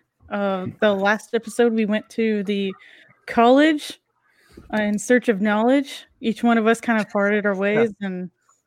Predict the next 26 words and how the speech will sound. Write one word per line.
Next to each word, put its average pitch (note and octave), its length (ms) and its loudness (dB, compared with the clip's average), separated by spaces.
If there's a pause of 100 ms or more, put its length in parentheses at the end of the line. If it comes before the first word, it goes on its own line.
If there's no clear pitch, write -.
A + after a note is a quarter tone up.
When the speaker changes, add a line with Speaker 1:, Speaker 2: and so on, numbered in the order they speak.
(200)
Speaker 1:
kind A#3 180 2
of G#3 60 0
explored A3+ 640 2
separately, B3 560 0
and G#3 280 0 (440)
my G#3 200 0
character, G#3+ 600 2
uh, G3+ 360 2 (720)
ran A#3 180 4
into, B3 260 2
like, A3+ 240 2
a, G3 300 0
I B3+ 160 -8
don't D#4+ 140 0
know, D4 80 2
what B3+ 200 2
was C4+ 140 -2
he, B3 100 2
like, A3+ 160 0
a G#3+ 80 0
wisp, C4+ 420 -2
where A#3+ 120 2
he's, A3+ 220 -2
like, A3+ 160 -2
a G3+ 80 -4
wind B3 380 0